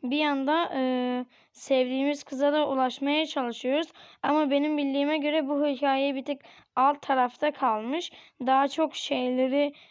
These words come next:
e, fakirleri kurtarmaya çalışıyoruz. Devletin işkence yaptırdığı halkın, e, fakirleri.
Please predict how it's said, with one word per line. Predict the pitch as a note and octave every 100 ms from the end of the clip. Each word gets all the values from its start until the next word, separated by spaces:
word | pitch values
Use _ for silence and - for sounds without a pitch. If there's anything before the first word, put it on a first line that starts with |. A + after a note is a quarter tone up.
| -
e, | A#3
fakirleri | - C4+ B3+ C#4 C4 C4 C#4 C#4+
kurtarmaya | C#4 B3 A#3+ B3 B3+
çalışıyoruz. | B3 A#3+ A3 A3+ A3+ - - - -
Devletin | B3 A#3+ A#3 C4
işkence | C4 - - B3 A#3+ B3
yaptırdığı | A#3 - A#3 A3+ A#3+ B3 C4 _ _
halkın, | - A#3+ A#3 C4 B3+ -
e, | A#3+ A#3 A3+ A3+ A3+ A3+ A3+
fakirleri. | - A3+ A3 A3+ A3+ C4+